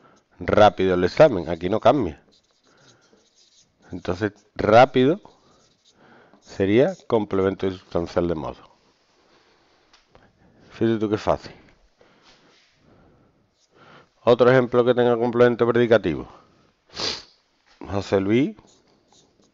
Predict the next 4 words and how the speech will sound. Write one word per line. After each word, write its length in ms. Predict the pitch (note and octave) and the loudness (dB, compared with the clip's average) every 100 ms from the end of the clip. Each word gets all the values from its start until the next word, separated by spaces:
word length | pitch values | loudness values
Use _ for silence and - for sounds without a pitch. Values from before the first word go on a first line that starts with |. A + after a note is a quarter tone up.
| _ _ _ _ _ _ _ _ _ _ _ - | _ _ _ _ _ _ _ _ _ _ _ -2
terminó 640 | A2+ A2 G#2+ G#2 C3+ E3+ - - - _ _ - - - - - - - - E4+ F#4 - - - - - _ _ - - - - - _ - - - - - - - _ _ - - - _ _ - - - - - E4 - - - - - - _ _ _ _ _ - - - - _ _ _ _ _ _ _ _ _ _ _ _ - - - | 0 2 0 0 2 0 -4 -14 -16 _ _ -20 -18 -16 -14 -10 -10 -4 8 10 10 10 8 6 2 -8 _ _ -6 -4 -6 -12 -18 _ -20 -20 -8 -6 -6 -8 -20 _ _ -10 -10 -10 _ _ -8 -6 -10 4 8 8 8 8 6 4 0 -10 _ _ _ _ _ -4 -4 -6 -20 _ _ _ _ _ _ _ _ _ _ _ _ -20 -20 -4
contento 720 | A2+ A2 G#2 - B2+ A#2+ - A2+ | 2 2 2 2 4 4 2 4
el 80 | |
examen. 520 | A2+ - D#3 A#2+ C#2+ | 4 2 4 4 2